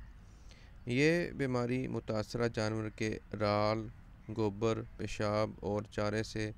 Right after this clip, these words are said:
सेहतमंद जानवर में मुंतकिल हो सकती है। मुतासरा जानवर के इस्तेमाल शुदा बर्तन वगैरह इस्तेमाल करने से भी बीमारी मुंतकिल हो सकती है, यानी जो भी कंटामिनेटेड उसका चारा है,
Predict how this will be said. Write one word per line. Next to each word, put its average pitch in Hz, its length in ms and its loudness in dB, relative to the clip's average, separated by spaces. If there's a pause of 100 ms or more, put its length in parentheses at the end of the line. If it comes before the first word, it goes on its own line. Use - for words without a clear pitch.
(540)
सेहतमंद 113 640 0
जानवर 104 340 2
में 107 200 -2
मुंतकिल 107 480 -4
हो 107 100 -2
सकती - 340 -8
है। 98 140 -4 (1700)
मुतासरा 110 580 0
जानवर 110 340 0
के 117 120 -6
इस्तेमाल 110 440 0
शुदा 113 300 -2
बर्तन 107 480 -2
वगैरह 107 420 0
इस्तेमाल 104 360 -2
करने 101 300 -4
से 110 160 -6
भी 110 200 -2 (600)
बीमारी 107 440 0
मुंतकिल 110 480 -2
हो 107 140 -2
सकती - 360 -8
है, 101 160 -4 (540)
यानी 135 360 -2
जो 123 240 2
भी 127 200 0
कंटामिनेटेड 113 1040 0 (640)
उसका 117 340 0
चारा 110 480 4
है, 110 400 2